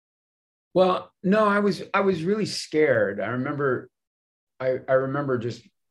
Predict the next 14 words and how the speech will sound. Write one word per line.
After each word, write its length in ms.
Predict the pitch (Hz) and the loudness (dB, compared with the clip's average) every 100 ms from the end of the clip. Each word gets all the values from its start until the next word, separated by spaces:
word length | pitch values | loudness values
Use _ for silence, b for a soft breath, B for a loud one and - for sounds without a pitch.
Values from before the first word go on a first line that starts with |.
| - | -8
'cause 160 | 180 165 | -4 0
no 160 | 214 | 0
one, 420 | 226 180 127 - - _ | 2 0 -2 -6 -16 _
it, 240 | 139 - 117 - | -10 -8 -12 -6
it, 140 | 165 | -2
no 100 | 170 202 | 0 2
one 200 | 185 - | 2 0
takes 340 | 139 123 - | -4 -8 -6
you, 220 | 127 107 - | -6 -6 -2
you 140 | 156 | 0
know, 160 | 156 117 | 0 0
there's 180 | 123 | 0
no 140 | 156 160 | 0 -2
class. 800 | - 113 120 95 82 - - | -4 -8 -6 -6 -8 -10 -12